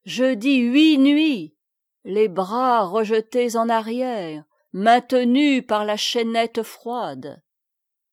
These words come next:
Allons, les mains derrière le dos, essaye une minute, lecteur, sors la poitrine, efface l'épaule.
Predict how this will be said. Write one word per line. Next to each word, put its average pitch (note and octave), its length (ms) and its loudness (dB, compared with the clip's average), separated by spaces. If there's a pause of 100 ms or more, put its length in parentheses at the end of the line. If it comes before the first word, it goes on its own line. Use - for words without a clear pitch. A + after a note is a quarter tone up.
(480)
Allons, F#3+ 540 -2 (680)
les D4 220 -4
mains C#4 360 0
derrière G3 520 -4
le G3 200 -2
dos, E3+ 400 -6 (580)
essaye A#3+ 680 -2
une A3 240 -4
minute, G#3+ 600 -6 (160)
lecteur, E3+ 960 -8 (680)
sors A#3 540 -4
la F#3 140 -6
poitrine, E3 840 -12 (520)
efface G#3 840 -10
l'épaule. E3 880 -12